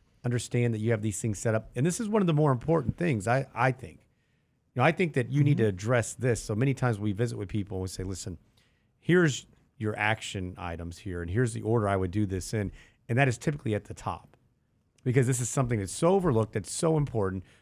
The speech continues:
Speaker 1: We're so concerned about where, what we do with our money while we're alive, but what about when it's gone?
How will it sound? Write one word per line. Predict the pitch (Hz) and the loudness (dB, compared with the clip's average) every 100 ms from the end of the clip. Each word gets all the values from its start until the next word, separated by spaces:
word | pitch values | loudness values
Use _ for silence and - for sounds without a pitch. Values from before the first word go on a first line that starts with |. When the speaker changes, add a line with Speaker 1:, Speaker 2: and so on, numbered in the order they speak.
| _ | _
Speaker 1:
We're | 113 | -6
so | - 175 | 0 0
concerned | 156 - 151 | 0 0 2
about | 131 113 | 4 4
where, | 131 | 2
what | 135 123 120 | 0 -2 -2
we | 123 | -4
do | 110 | 0
with | 120 117 | 0 0
our | |
money | 107 113 107 | 0 0 0
while | 104 98 | 0 0
we're | 92 | -2
alive, | 90 110 117 98 | -2 0 0 -2
but | 95 | -2
what | 120 | -2
about | 117 104 | 0 -2
when | 95 | -4
it's | 90 - | -8 -10
gone? | 107 113 107 90 | -4 -2 0 -4